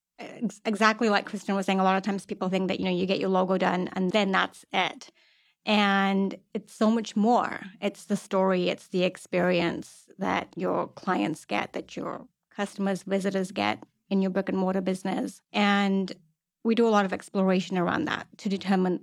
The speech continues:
the brand voice, like Kristen was saying. What language, not only determining what language we're going to use, but how.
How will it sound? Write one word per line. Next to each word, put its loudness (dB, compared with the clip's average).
the -2
brand 0
voice, 0
like -2
Kristen -4
was -4
saying. -2
What 0
language, 2
not 2
only 4
determining 2
what 2
language 0
we're 2
going 2
to 0
use, 2
but -2
how. 2